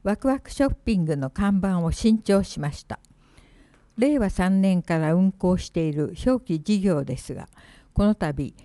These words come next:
商工中学校の美術部の協力を得て、とても可愛らしい看板が出来上がりました。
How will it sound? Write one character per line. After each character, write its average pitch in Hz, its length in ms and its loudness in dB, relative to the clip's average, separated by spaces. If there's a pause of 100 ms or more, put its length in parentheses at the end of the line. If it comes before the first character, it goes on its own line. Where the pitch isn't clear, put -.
商 233 280 -2
工 254 240 0
中 233 280 -2
学 233 260 -4
校 156 220 0
の 135 180 -4
美 160 180 -4
術 247 380 -4
部 190 160 -2
の 135 160 -6
協 180 300 0
力 175 300 0
を - 20 0
得 156 200 -2
て、 - 220 -12 (480)
と 208 140 2
て 247 120 8
も 247 140 4
可 196 180 0
愛 226 220 2
ら 233 140 0
し 226 180 0
い 185 60 -2
看 180 240 0
板 180 160 0
が 165 180 -2
出 151 160 -4
来 190 140 -2
上 175 100 0
が 160 140 -2
り 156 100 -2
ま 143 160 -4
し - 160 -4
た。 - 140 -12